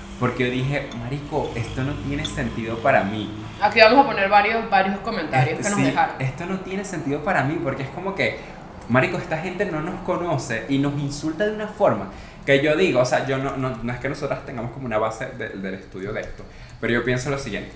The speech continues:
Speaker 1: yo me he dado cuenta de que la gente boomer es la gente que más te insulta, pero, o sea, la que más te insulta horrible,
Speaker 2: Sí.
Speaker 1: y gente de nues-, de nuestra edad y tal, pero la gente boomer es como que la que más se afinca con eso, y yo pienso que es porque ellos son la generación que creció a los coñazos, literalmente a los coñazos,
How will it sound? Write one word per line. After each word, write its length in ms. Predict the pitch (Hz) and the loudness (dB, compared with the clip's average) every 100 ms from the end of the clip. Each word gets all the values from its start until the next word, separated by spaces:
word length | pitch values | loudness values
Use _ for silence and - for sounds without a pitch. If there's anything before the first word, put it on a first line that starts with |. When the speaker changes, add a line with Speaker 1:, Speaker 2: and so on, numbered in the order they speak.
| - 113 | -12 0
Speaker 1:
yo 120 | 123 | 4
me 100 | 131 | 10
he 20 | |
dado 200 | 147 160 | 12 12
cuenta 500 | - 135 110 107 - 104 | 10 4 2 0 -2 -2
de 100 | 107 | -2
que 80 | 117 | 0
la 80 | 127 | 0
gente 300 | 123 104 113 | 0 -2 -2
boomer 440 | 135 135 98 98 107 | 2 2 2 -2 -6
es 120 | 113 | -4
la 120 | 107 | -2
gente 220 | 139 120 | -2 0
que 80 | 110 | -2
más 200 | 101 107 | -2 -4
te 60 | 123 | -6
insulta, 460 | 123 - 135 135 | -6 -4 0 0
pero, 200 | - 101 | 0 -4
o 40 | - | -4
sea, 160 | 117 | -2
la 140 | 101 95 | -2 -2
que 60 | 101 | -6
más 140 | 101 | -8
te 60 | 117 | -6
insulta 320 | 117 131 135 | -4 2 4
horrible, 360 | - 107 90 73 - - | 4 0 -2 -6 -10 -12
Speaker 2:
Sí. 160 | - 196 | 2 6
Speaker 1:
y 60 | 160 | 8
gente 180 | 147 | 6
de 80 | 165 | 4
nues-, 180 | 139 127 | 2 0
de 100 | 120 | -2
nuestra 320 | 113 107 107 | -2 -2 2
edad 260 | 101 139 143 | 6 6 6
y 40 | |
tal, 120 | 92 87 - - - | 0 -6 -10 -16 4
pero 140 | 127 | 8
la 120 | 131 | 10
gente 260 | 147 131 147 | 8 4 2
boomer 300 | 165 170 127 | 4 6 4
es 80 | 131 | 2
como 200 | 135 143 | -2 0
que 80 | 151 | 4
la 180 | 127 | 4
que 120 | - 117 | 2 0
más 180 | 117 | -2
se 140 | - 143 | 0 0
afinca 480 | 143 - 151 156 156 | 0 -4 -2 -2 -2
con 160 | 160 | 0
eso, 320 | 127 - 107 - | 0 -2 -8 -6
y 100 | 117 | -4
yo 160 | 120 | -2
pienso 280 | 156 156 131 | 0 -2 -2
que 60 | 123 | -4
es 60 | |
porque 360 | - 139 147 113 | -4 -2 -2 0
ellos 160 | 120 | -2
son 100 | - | -2
la 80 | 147 | -4
generación 540 | 175 151 120 - 120 120 | -2 0 -2 -2 -6 -6
que 120 | 139 | -8
creció 320 | 139 131 120 | -8 -4 -2
a 20 | |
los 140 | 127 143 | -2 -2
coñazos, 540 | 160 156 104 - 117 | -4 -2 -2 -4 -6
literalmente 500 | 104 101 98 107 113 | -6 -4 -4 -4 -4
a 20 | |
los 100 | 135 | -6
coñazos, 400 | 135 139 113 110 | -4 -6 -6 -8